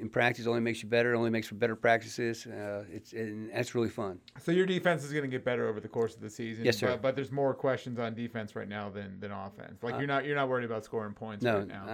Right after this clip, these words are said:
Speaker 1: I, I, we like our offense, yes.
Speaker 2: Yeah, right. Well,
Speaker 1: Well, and we have, we have a great kicking game. We have one of the best in the state of Maryland, probably. Our, our punter was, uh, was an honorable mention, was an all-state selection.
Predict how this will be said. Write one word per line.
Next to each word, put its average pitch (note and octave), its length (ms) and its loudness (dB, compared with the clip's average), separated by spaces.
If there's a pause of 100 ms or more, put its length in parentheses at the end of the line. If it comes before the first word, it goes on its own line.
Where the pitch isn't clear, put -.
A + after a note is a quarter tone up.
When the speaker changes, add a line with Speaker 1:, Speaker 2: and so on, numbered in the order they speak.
(160)
Speaker 1:
I, A2+ 220 -8
I, - 20 -6
we A#2 160 0
like A2+ 220 2
our G2+ 120 2
offense, - 320 -6
yes. - 200 -16
Speaker 2:
Yeah, A#2+ 160 -4 (160)
right. A2 160 -8 (100)
Well, B2 160 0
Speaker 1:
Well, D3+ 180 10
and C#3 140 6
we D#3 80 10
have, C#3 160 10
we C#3 140 4
have B2 100 6
a G#2 60 2
great B2 240 2
kicking G#2 260 -4
game. F#2 220 -6
We A#2+ 100 0
have G#2+ 120 2
one A2 160 0
of G#2+ 60 0
the G2+ 60 -2
best G#2+ 300 0
in G2+ 60 -4
the - 40 -8
state A2 160 -2
of G#2 60 -2
Maryland, G#2 240 -4
probably. G2+ 360 0
Our, F#2+ 140 -6 (240)
our G2+ 80 4
punter B2+ 300 6
was, A2+ 260 4 (100)
uh, G#2+ 60 -2
was G#2 160 -2
an G2 140 -4 (100)
honorable A2+ 300 0
mention, A2 260 -2
was G2+ 140 -4
an G#2+ 80 -2
all-state A2+ 340 0
selection. G#2+ 480 -2